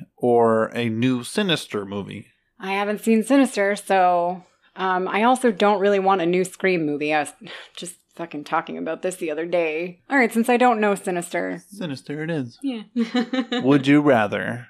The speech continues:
Speaker 1: have a zombie apocalypse or The Stand?
Speaker 2: Well, definitely a zombie apocalypse, unless I was immune.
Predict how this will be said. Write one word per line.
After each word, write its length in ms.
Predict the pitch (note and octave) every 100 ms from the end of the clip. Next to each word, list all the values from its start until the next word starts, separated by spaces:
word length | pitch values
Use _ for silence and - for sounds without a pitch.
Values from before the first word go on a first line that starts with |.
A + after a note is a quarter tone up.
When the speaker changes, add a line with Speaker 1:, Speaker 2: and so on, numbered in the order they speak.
| -
Speaker 1:
have 480 | - A2+ G#2+ G#2+ -
a 260 | A#2+ G#2+
zombie 600 | G#2 G2+ A#2 B2+ C#3 D3
apocalypse 840 | C#3+ A2+ C#3 D#3 A#2+ G2 G2+ - - -
or 560 | A#2+ A2+ A2 G#2+ A2+ - _
The 280 | - A2 A2
Stand? 840 | - - B2+ C3 A2+ G2 G2 - - - _ _ _ _ _ -
Speaker 2:
Well, 140 | D4 A3+ A3
definitely 560 | G#3+ D4+ D4+ D4 B3+ G#3+
a 80 | F#3+
zombie 320 | A3 C4 F3+
apocalypse, 580 | F3 F3 F3 F#3 F3+ -
unless 460 | A#3 A3 A3+ B3+ A#3 - -
I 160 | F#3+
was 240 | G#3 G3+ F3+
immune. 800 | F3+ F3+ G#3 G3 E3+ D#3 D#3+